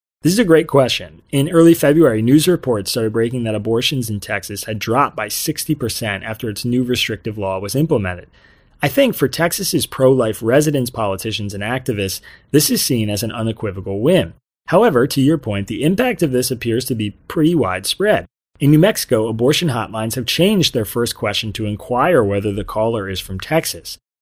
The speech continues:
Planned Parenthood said an average of eight point eight women from Texas got abortions in New Mexico every month before the law went into effect. And in the first week after it was enacted, they had twenty women from New Mexico in and sixty-four more scheduled.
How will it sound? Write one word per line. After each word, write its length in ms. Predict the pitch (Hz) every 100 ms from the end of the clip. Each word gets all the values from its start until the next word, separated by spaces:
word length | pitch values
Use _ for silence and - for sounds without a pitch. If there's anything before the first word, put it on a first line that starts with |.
| _ _
Planned 280 | 143 139 127
Parenthood 560 | 151 208 170 110 110
said 140 | 139 123
an 100 | 120
average 400 | 131 147 135 117
of 100 | 117
eight 160 | 120
point 240 | - 127 117
eight 140 | 110
women 280 | 117 123 135
from 180 | 127 107
Texas 360 | 107 - 107
got 160 | - 104
abortions 560 | 104 131 165 - 127
in 80 | 113
New 100 | 104
Mexico 380 | 101 98 - 104
every 300 | 101 110 113
month 400 | 110 156 120 -
before 260 | 104 - 107
the 100 | 110
law 280 | 104 98
went 160 | 98 95
into 240 | 92 -
effect. 480 | 95 - 156 131 - - - _ _
And 80 | 135
in 80 | 135
the 60 |
first 300 | 131 147 143
week 360 | 117 123 233 240
after 260 | 131 123 127
it 60 |
was 160 | 117 113
enacted, 480 | 117 143 170 131 107
they 80 |
had 120 | 135 131
twenty 360 | - 156 220
women 340 | 156 127 110 131
from 240 | 127 113
New 120 | 110
Mexico 480 | 117 143 - 131 110
in 280 | 104 101 123
and 220 | 117 107
sixty-four 600 | - 123 - 117 143 143
more 300 | 127 143 147
scheduled. 640 | 104 - 135 135 123 90